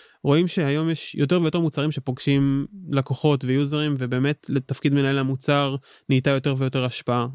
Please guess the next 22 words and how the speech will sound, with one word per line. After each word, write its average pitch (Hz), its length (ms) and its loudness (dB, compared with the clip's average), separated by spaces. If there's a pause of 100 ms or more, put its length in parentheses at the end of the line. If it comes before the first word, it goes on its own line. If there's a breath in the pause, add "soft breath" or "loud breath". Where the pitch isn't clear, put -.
אז 127 120 0
זה, 135 280 2
זה 135 120 0
בפן 147 300 0
ה-, 127 340 -2
הפן 139 200 0
החיובי. 135 520 0 (420 soft breath)
מעבר 156 240 4
לזה, 180 140 0
אנחנו 147 140 0
מסתכל-, 135 300 -4
מתייחסים 147 520 2
היום 160 240 2
להרבה 139 600 0
כלים 151 220 2
פנימיים 151 560 0
כמוצרים 135 760 2
ממש, 131 400 0
עם 123 60 -2
סטייקהולדרים 160 840 0
ויוזרים 143 540 0
פנימיים, 143 640 0